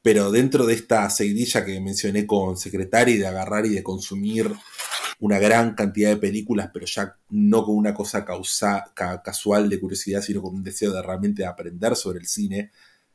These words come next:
antes de, digamos, de, de entrar a la carrera de diseño, imagen y sonido, No Country for Men fue una de las películas que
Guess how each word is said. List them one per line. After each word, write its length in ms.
antes 400
de, 220
digamos, 400
de, 520
de 160
entrar 360
a 40
la 120
carrera 260
de 80
diseño, 260
imagen 300
y 20
sonido, 600
No 140
Country 180
for 160
Men 160
fue 140
una 100
de 80
las 160
películas 580
que 300